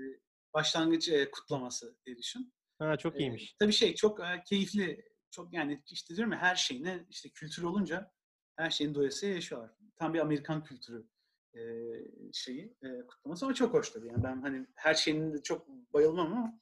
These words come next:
Speaker 1: bu
Speaker 2: Çok
Speaker 1: kısmı
Speaker 2: iyi ama ya,
Speaker 1: bakımından
Speaker 2: güzel, güzel.
Speaker 1: çok,
Speaker 2: Güzel
Speaker 1: çok
Speaker 2: ki,
Speaker 1: eğlenceli.
Speaker 2: eğlenceli ve t-, yaş takımla işte seyirci arasında bağ kuruyor. Dediğim
Speaker 1: Tabii
Speaker 2: gibi
Speaker 1: engagement
Speaker 2: gelenek
Speaker 1: çok
Speaker 2: olmuş.
Speaker 1: yüksek. Çok
Speaker 2: Eğlenceli bir
Speaker 1: yüksek.
Speaker 2: şey.
Speaker 1: Evet, evet, çok eğlenceli, çok güzel.
Speaker 2: Süper.
Speaker 1: E, ben izleyemem, ben, ben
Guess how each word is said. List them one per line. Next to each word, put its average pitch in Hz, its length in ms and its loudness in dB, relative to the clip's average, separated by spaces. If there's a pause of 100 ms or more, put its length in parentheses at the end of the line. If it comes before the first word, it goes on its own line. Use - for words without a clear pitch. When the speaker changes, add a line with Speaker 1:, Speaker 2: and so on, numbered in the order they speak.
(340)
Speaker 1:
bu 175 80 -16
Speaker 2:
Çok - 120 -2
Speaker 1:
kısmı 190 140 0
Speaker 2:
iyi 147 100 8
ama 127 120 6
ya, 139 60 4
Speaker 1:
bakımından 151 380 0
Speaker 2:
güzel, - 0 -
güzel. 165 220 6
Speaker 1:
çok, - 180 -8 (320)
Speaker 2:
Güzel 165 200 8
Speaker 1:
çok 262 100 8
Speaker 2:
ki, 196 80 10
Speaker 1:
eğlenceli. 208 380 10
Speaker 2:
eğlenceli 208 80 6
ve 202 200 10
t-, 196 100 0
yaş 202 240 8
takımla 196 440 6
işte 196 200 -4 (120)
seyirci 190 340 8
arasında 185 300 6
bağ 185 220 10
kuruyor. 185 400 8 (360)
Dediğim 185 200 10
Speaker 1:
Tabii 214 160 12
Speaker 2:
gibi 180 100 6
Speaker 1:
engagement 214 320 8
Speaker 2:
gelenek 185 240 12
Speaker 1:
çok 190 80 2
Speaker 2:
olmuş. 175 460 6
Speaker 1:
yüksek. - 280 -18
Çok - 460 2
Speaker 2:
Eğlenceli 185 320 12
bir 185 60 10
Speaker 1:
yüksek. - 220 4
Speaker 2:
şey. 180 320 6 (760)
Speaker 1:
Evet, 147 260 4
evet, 143 160 2
çok 185 180 2
eğlenceli, 143 440 2
çok 175 240 -6
güzel. 139 240 -6 (440)
Speaker 2:
Süper. 160 260 2
Speaker 1:
E, 139 240 -2 (320)
ben 220 80 10
izleyemem, 196 640 10
ben, 165 180 8
ben 190 140 8